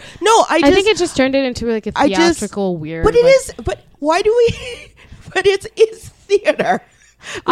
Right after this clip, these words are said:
Speaker 1: Like,
Speaker 2: get that.
Speaker 1: politics is
Speaker 2: I
Speaker 1: theater.
Speaker 2: absolutely.
Speaker 1: And, and so I don't think that everything has to be scholarly and journalistic
Speaker 2: No, no, no, no,
Speaker 1: and
Speaker 2: no,
Speaker 1: blah,
Speaker 2: no,
Speaker 1: blah,
Speaker 2: no,
Speaker 1: blah, blah,
Speaker 2: no.
Speaker 1: blah. But I do,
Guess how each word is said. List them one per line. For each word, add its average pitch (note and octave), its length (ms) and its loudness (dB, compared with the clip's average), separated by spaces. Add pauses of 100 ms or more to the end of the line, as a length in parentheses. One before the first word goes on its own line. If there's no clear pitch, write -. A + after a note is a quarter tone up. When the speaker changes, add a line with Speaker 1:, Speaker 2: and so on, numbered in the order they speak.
(120)
Speaker 1:
Like, B3+ 160 -6
Speaker 2:
get A3+ 160 2
that. - 20 0
Speaker 1:
politics F#4+ 760 4
is D#4+ 120 -8
Speaker 2:
I A3 160 2
Speaker 1:
theater. G3+ 460 4
Speaker 2:
absolutely. G#3 760 -2
Speaker 1:
And, D4+ 240 2
and D#4 220 -2
so D#4+ 420 0
I D4 140 0
don't D4+ 400 0
think C4 320 -8
that G#3+ 220 -8
everything G3+ 500 -6
has F3 420 -12
to F#3 180 -8
be E3 580 -4 (240)
scholarly F3+ 960 0
and D#3 180 -6
journalistic G3+ 680 4
Speaker 2:
No, F#3+ 60 -2
no, F3 80 0
no, D3+ 100 -4
no, C#3 100 -8
Speaker 1:
and D#3+ 100 -8
Speaker 2:
no, D#3+ 80 -6
Speaker 1:
blah, G#3+ 160 2
Speaker 2:
no, G3 120 2
Speaker 1:
blah, - 0 -
Speaker 2:
no, F#3+ 160 0
Speaker 1:
blah, F#3 100 -2
blah, F#3 160 0
Speaker 2:
no. - 40 -4
Speaker 1:
blah. G#3 80 -14 (840)
But A3 440 -2 (140)
I G3+ 140 -4
do, C4+ 720 -2